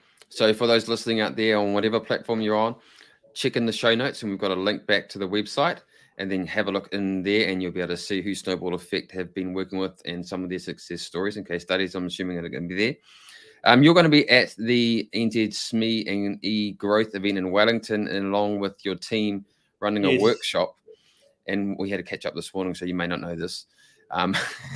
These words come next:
Speaker 1: <laughs> but it's, it's sort of gonna be about a, a one oh one, getting ready for an, an investment round, I suppose. So what, what you need to know, what, what you need to be, what you,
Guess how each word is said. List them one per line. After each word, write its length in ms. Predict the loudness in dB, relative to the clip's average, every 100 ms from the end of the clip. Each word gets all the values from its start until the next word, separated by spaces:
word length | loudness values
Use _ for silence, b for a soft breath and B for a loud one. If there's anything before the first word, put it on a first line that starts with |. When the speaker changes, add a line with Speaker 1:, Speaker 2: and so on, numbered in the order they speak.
| -2
Speaker 1:
<laughs> 340 | -2 -2 4
but 100 | 6
it's, 120 | 4 2
it's 400 | 0 2 2 4
sort 120 | 4
of 40 |
gonna 120 | 6
be 120 | 6 4
about 220 | 4 4
a, 140 | 2 0
a 100 | 2
one 200 | 4 4
oh 80 |
one, 380 | 4 2 2 -2 -8 _ _ _ _ _ _ 0
getting 240 | 4 4
ready 200 | 4 2
for 360 | 0 0 0 0
an, 140 | -2
an 200 | -4 -4
investment 420 | -2 -4 -4 -4
round, 240 | 0 0 -2
I 40 |
suppose. 460 | -6 -4 -2 -2 -2
So 140 | -2
what, 220 | -2 -2
what 160 | -4 -4
you 80 | -2
need 140 | -4
to 100 | -4
know, 160 | -2 -2
what, 240 | -2 -6
what 360 | -8 -6 -4 -4
you 100 | -6
need 200 | -6 -6
to 100 | -8
be, 420 | -6 -4 -4 -8 -8
what 220 | -6 -6
you, 200 | -6